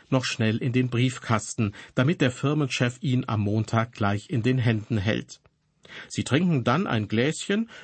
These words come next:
und danach fangen sie an zu lachen. Doch ich spüre, dass es der Alkohol ist, der lacht. Wenn ich dann und wann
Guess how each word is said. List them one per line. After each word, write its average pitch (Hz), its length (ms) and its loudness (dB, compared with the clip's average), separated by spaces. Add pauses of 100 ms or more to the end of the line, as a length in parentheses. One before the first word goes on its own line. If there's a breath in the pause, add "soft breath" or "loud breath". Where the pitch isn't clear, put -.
(160 loud breath)
und 202 380 -2
danach 117 380 2
fangen 113 360 0
sie 123 160 -2
an 110 220 0
zu 143 220 -2
lachen. 101 480 -2 (1000 loud breath)
Doch 104 180 -2
ich 120 160 -2
spüre, 151 580 0 (160)
dass 110 200 0
es 117 200 -4
der - 200 0
Alkohol 110 600 0
ist, - 360 -4 (160)
der 113 120 4
lacht. - 480 -2 (640 loud breath)
Wenn 127 140 4
ich 123 100 -2
dann 214 240 2
und 117 280 -2
wann 131 340 2